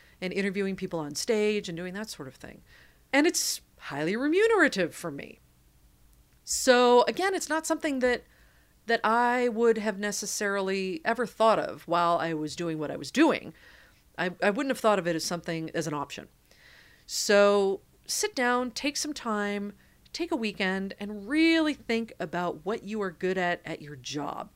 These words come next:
that you kind of do without even thinking. And then think about how you might be able to translate that to some other industry. Um, the other thing to think about, and this is, I think, even harder, is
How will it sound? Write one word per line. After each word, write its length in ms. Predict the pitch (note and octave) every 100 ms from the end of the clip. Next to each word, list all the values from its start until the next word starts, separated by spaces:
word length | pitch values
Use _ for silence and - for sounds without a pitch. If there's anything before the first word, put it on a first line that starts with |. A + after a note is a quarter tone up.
| E3+
that 140 | F3
you 240 | G3 G3+ F3+ _ _ - - - -
kind 160 | D4+
of 160 | D#4+ E3
do 200 | F3+ A#3
without 340 | G#3+ F3 F3
even 180 | E3+ C#3
thinking. 640 | B2 - E3+ C#3 A#2 - - - - - - _
And 140 | - G#3+
then 160 | C#4
think 200 | C4+ B3+
about 240 | A3 G#3 E3+
how 140 | F#3+
you 160 | F#3 F3
might 220 | E3 E3+
be 80 | E3
able 100 | C#3
to 60 |
translate 600 | D#3 - D#3 D3+ C#3+ C#3
that 360 | D3+ C#3+ C#3 - _ _ _
to 100 | -
some 200 | E3 E3+
other 200 | D3+ D3
industry. 560 | C3+ C3+ C3+ - - - _ _ _ _ _ _ _
Um, 560 | - C#3+ C#3+ C#3+ C#3 C#3 - - - - _ _
the 140 | - -
other 240 | C#4+ F4
thing 180 | D#4 C4+
to 60 | G#3
think 240 | - F#3
about, 440 | E3 D3+ C#3+ C#3+ - _ _ _ _ _ _ -
and 200 | F#3+ F#3
this 220 | E3+ B3+
is, 300 | C4+ G#3 - - -
I 100 | G3
think, 220 | G#3 F#3+
even 220 | E3+ E3
harder, 540 | C#3 D#3+ D#3 D3+ D3 - _ _ _ _ _ -
is 380 | G#3 G#3 G3